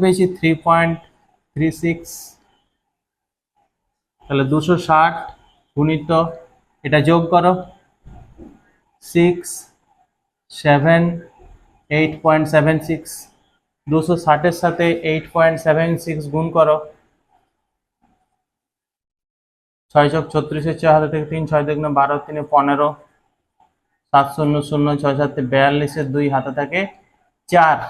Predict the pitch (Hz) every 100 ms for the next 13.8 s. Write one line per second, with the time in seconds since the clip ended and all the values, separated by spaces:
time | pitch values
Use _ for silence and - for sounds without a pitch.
0 | - 131 135 143 143 147 147 147 139 131
1 | 156 143 143 147 170 202 208 _ _ _
2 | _ _ _ 131 127 147 139 131 - _
3 | _ _ _ _ _ _ _ _ _ -
4 | 135 - 147 151 147 151 147 147 139 143
5 | 139 131 135 139 147 143 156 135 131 151
6 | 147 135 139 147 143 202 254 - _ _
7 | _ _ _ _ _ - 143 - 147 135
8 | 135 143 143 147 131 139 143 135 135 139
9 | 139 - _ 135 139 - 143 143 143 147
10 | 143 143 147 - 135 135 139 131 - 139
11 | 139 147 139 135 135 143 127 131 269 143
12 | - _ _ _ _ _ - 135 135 127
13 | 127 139 135 143 139 131 127